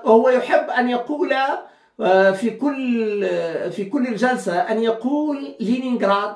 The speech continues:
ولا يقول سان بيترسبرغ.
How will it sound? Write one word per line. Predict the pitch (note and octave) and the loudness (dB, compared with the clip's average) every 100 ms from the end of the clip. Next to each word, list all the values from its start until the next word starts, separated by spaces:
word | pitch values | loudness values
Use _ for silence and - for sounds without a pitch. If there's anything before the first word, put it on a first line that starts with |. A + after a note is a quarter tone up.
| - G3+ | -12 -10
ولا | E3 F#3+ B3+ A#3+ | 0 2 4 6
يقول | G#3+ - A#3 A#3 A#3 A#3+ A#3+ | 4 2 -4 -4 -2 -4 -4
سان | - G#3+ G3+ | -2 -2 0
بيترسبرغ. | F#3 F3+ E3+ - F#3+ F#3+ | -2 -4 -8 -8 0 2